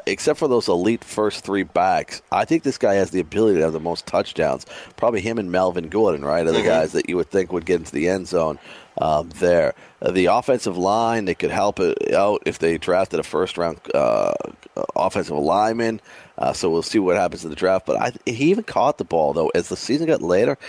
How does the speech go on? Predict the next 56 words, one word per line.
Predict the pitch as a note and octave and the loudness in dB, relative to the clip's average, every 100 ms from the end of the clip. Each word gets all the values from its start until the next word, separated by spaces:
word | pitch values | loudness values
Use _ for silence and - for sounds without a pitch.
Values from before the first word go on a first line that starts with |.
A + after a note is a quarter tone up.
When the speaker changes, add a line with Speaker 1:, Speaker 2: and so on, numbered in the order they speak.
| - - | -20 -6
Speaker 1:
he | D3 | -2
was | F3 | -2
catching | - A2+ - A2+ | 0 -2 -2 -2
five | F2 F2 | 2 0
or | |
six | E2 F2 | 0 -6
balls | - C#2+ G#2 A2 | -2 0 0 -2
a | |
game. | - G2 B2 - _ _ _ _ - - - | -4 -4 -4 -6 _ _ _ _ -12 -12 -2
Speaker 2:
Yeah, | C#3+ | 0
no, | C3+ C3+ | 2 2
you | B2+ | 2
definitely | D3+ D#3 C#3 | 0 2 0
do | B2 | 2
like | C3 B2 A#2 | 2 2 0
the | |
skill | - B2+ A#2+ | 0 2 2
set | - A2+ | 2 0
and | G#2+ | 0
the | G#2 | -2
talent. | - A#2 A2+ - - - | -2 0 -2 -4 -12 -10
I | - C3 | -2 0
just | B2+ | 2
would | B2+ | 0
warn | A2+ B2 A#2+ | 2 2 4
owners, | A#2 A#2+ | 4 2
and | B2 | 2
I | C3+ | 0
think | D3 | 0
everybody | C3+ B2 A#2+ | 2 2 2
would | A2+ | 0
be | A#2 | -2
smart | - B2 A2+ | 0 2 2
enough | G#2+ A2 G#2 - - - | 2 0 0 -6 -16 -4
that | B2 | 0
when | B2 | 0
you | A#2+ | 0
go | B2+ | 2
to | B2+ | 2
look | B2 B2+ | 2 -2
in | A#2 | 0
that | A#2+ A2+ | 0 0
situation | A#2 G#2+ A#2 A2+ A#2 | -2 0 0 0 0
in, | G#2+ G#2+ | -2 -2
in | A#2+ A2 | -2 -2
round | A#2 A#2 A2+ | 0 0 -2
number | G#2+ | -2
one | G2 A#2+ | 2 2
or | G#2+ A#2 A2+ | 4 2 2
early, | A#2 A#2 A2 | 0 0 -2
possibly | - A#2+ A2 A2+ | -2 -2 0 0
round | A2+ A2+ | 0 -2
number | A2 F#2+ | -4 -4
two | - C3 | -2 -2
next | G#2+ A2 - | -2 -4 0
year, | G#2+ | 0